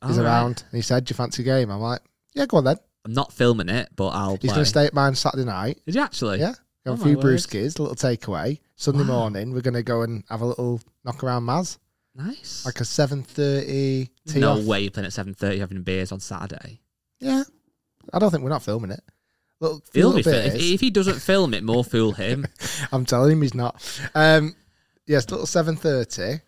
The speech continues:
Speaker 2: I'll sound huskier than I do now. Little buggy, if it's not too wet. We're round in
Speaker 1: It's a good
Speaker 2: three
Speaker 1: job you don't
Speaker 2: hours.
Speaker 1: always talk like this, 'cause you'd have women flocking you all the time.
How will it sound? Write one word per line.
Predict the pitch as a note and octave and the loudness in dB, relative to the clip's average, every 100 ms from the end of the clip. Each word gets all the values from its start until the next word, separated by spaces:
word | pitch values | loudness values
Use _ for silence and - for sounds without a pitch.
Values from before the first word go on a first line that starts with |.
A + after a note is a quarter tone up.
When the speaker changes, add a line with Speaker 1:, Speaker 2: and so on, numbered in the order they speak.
| - | -6
Speaker 2:
I'll | A#2+ | -4
sound | - B2+ B2 A2 | 0 0 0 -6
huskier | - - D3 - D3 | -2 2 2 2 2
than | C#3 | 2
I | B2+ | 0
do | A#2+ A#2+ | 0 -2
now. | A#2 G2+ E2+ C#3 - _ _ | -2 -4 -4 -6 -8 _ _
Little | D#3 D#3+ | -10 -6
buggy, | C#3 C#3+ G#2 | 0 0 0
if | G#2+ D#3+ - | -6 -6 -8
it's | - | -8
not | B2+ | -8
too | - B2+ | -2 -2
wet. | A#2 D#2+ A#2+ - _ | 0 -2 -4 -8 _
We're | C#3+ C#3+ | 0 4
round | D3+ F#2+ F#2 A2 | 4 2 -2 -6
in | A2+ A2 | -8 -8
Speaker 1:
It's | C3+ - | -10 -4
a | |
good | B2+ C3 | 2 4
Speaker 2:
three | B2 | 6
Speaker 1:
job | |
you | B2 | 4
don't | C3+ | 2
Speaker 2:
hours. | A#2+ | 2
Speaker 1:
always | A#2 A2 - | 2 0 -2
talk | G#2+ A2+ | -2 -2
like | G#2 D#2+ | -6 -4
this, | G2+ G2 | -6 -8
'cause | - - | -10 -8
you'd | G#2+ | -6
have | B2+ | -6
women | A2 G#2 A2+ | -6 -6 -8
flocking | - G#3 G2 - | -10 -10 -10 -10
you | A2+ | -8
all | F#2+ F#2 | -8 -10
the | |
time. | G2+ - - G#2 | -12 -12 -10 -10